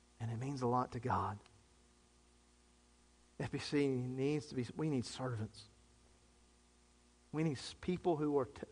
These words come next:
who will be a testimony of service in this church, no matter your age. Why did Zachariah and Elizabeth not give up? Why did they serve?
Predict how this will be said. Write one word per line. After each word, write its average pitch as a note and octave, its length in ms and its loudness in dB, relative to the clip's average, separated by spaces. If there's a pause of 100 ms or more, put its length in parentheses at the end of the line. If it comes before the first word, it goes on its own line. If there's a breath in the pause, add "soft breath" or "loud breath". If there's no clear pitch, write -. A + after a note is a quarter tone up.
(240 loud breath)
who E3 140 4
will C#3+ 160 6
be C#3 140 2
a A#2 60 2
testimony E3 840 0
of B2 140 -6
service D3+ 680 2
in B2+ 200 -4
this C3+ 200 0
church, A#2+ 400 0 (840 loud breath)
no B2 160 -4
matter C#3+ 600 0 (380)
your A#2+ 220 -2
age. G#2+ 520 -4 (2750)
Why D3 200 4
did E3 100 4
Zachariah D3+ 380 6
and C3 80 4
Elizabeth B2+ 320 -2
not B2+ 200 0
give B2 160 2
up? G#2 240 -2 (1500)
Why C#3+ 260 6
did E3+ 160 6
they D3+ 100 8
serve? D#3+ 680 4